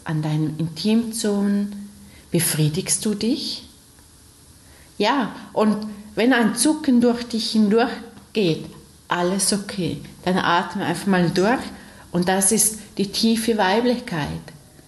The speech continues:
wo du vielleicht irgendwann vor einigen Jahren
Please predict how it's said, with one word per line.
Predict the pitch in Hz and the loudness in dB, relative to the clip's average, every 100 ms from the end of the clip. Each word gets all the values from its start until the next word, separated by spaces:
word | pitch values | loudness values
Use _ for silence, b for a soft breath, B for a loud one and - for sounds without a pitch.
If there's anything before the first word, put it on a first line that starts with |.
| B B B B | B B B B
wo | 190 | -2
du | 196 | 2
vielleicht | 202 202 190 190 190 - | 2 2 2 2 0 0
irgendwann | 233 254 247 240 220 214 214 180 151 151 - - | 2 4 4 4 4 4 4 4 2 0 -8 -14
vor | - 180 175 - | -2 -2 -2 -2
einigen | 170 202 220 220 202 | 0 2 2 2 4
Jahren | 190 185 202 190 165 151 | 4 4 2 2 0 0